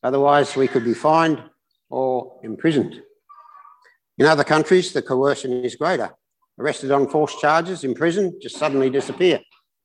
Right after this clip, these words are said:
In China, put into a re-education camp until you comply and sprout government policy. Under constant electronic surveillance, basic privileges given or withdrawn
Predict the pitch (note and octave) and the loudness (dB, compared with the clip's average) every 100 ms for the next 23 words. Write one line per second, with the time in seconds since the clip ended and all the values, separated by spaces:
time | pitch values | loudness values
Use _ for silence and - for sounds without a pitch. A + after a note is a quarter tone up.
0 | _ _ _ _ _ _ _ _ - D3+ | _ _ _ _ _ _ _ _ -4 0
1 | - D#3+ E3+ G3+ G3+ F3 D#3 C#3+ C#3 D#3 | 2 4 4 2 0 0 0 -2 -2 -2
2 | D#3 D#3 C#3 - F#3 - C#3 - C3+ D#3 | -2 -4 -6 -6 -6 -6 -12 -10 -8 -6
3 | C#3+ B2+ D3+ C#3+ B2+ B2 A#2 D#3+ E3 B2+ | -8 -4 -2 -2 -2 -6 -2 2 4 4
4 | D3+ - - - D#3 C#3+ - _ _ _ | 2 -6 -20 -10 -2 -2 -4 _ _ _
5 | - B2+ C3+ C3+ G3 F#3+ A#2+ - _ _ | -4 -2 -4 -2 0 0 -2 -8 _ _
6 | _ _ _ _ _ _ - D#3 D#3 - | _ _ _ _ _ _ -4 0 0 2
7 | E3+ F3 - F3+ F3 C3+ C#3 - D#3+ D3 | 0 0 -2 -6 -4 -4 -4 0 -2 -2
8 | - C3 C#3 E3+ A3 G3 - - _ - | -4 -2 2 2 0 -4 -10 -20 _ -4
9 | D#3 C#3+ C#3 - D#3+ E3+ G3 G3 G#3 B2+ | -4 -4 -8 -4 -4 -2 -4 -6 -10 0
10 | D3 F3+ A#3 D#3 B2 G2+ B2+ D#3 G3+ A#3+ | 4 4 4 6 4 2 4 6 6 4
11 | - | -2